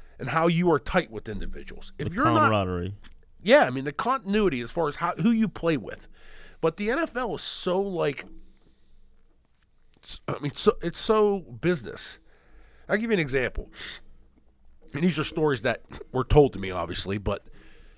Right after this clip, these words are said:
Speaker 1: they'll, they'll sign a guy. He'll be a center. They'll sign the center, and he'll, he'll have a huge contract. But they got a walk-on, y-, uh, not a walk-on, but they drafted a seventh-round center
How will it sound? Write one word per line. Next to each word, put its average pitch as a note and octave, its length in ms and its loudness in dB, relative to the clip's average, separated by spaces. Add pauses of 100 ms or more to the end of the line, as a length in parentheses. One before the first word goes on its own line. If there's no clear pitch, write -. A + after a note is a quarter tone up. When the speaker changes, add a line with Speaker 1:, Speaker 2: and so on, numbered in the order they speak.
(240)
Speaker 1:
they'll, G3+ 360 6
they'll G#3+ 200 8
sign G3+ 320 4
a A#2 80 -2
guy. E2 340 -4 (260)
He'll E3+ 120 2
be F3 140 0
a - 40 -2
center. B2+ 400 0 (800)
They'll E3+ 220 6
sign F#3 340 4
the C#3 80 0
center, F3+ 400 2 (720)
and C#3+ 140 0
he'll, G#3+ 260 8 (160)
he'll G3 200 4
have F3 140 2
a A2+ 60 -8
huge A3 320 -2
contract. D#3 680 -2 (680)
But D3+ 140 2
they G3 120 2
got F#3+ 180 8
a D#3 40 8
walk-on, C3 640 6 (960)
y-, C#3+ 160 -12
uh, D3 80 -2
not E3 160 2
a C3+ 40 4
walk-on, B2 440 0
but A#2+ 160 -2
they D#3 140 2
drafted D#3+ 400 4
a B2 40 -6
seventh-round E3+ 640 2
center A2 340 -2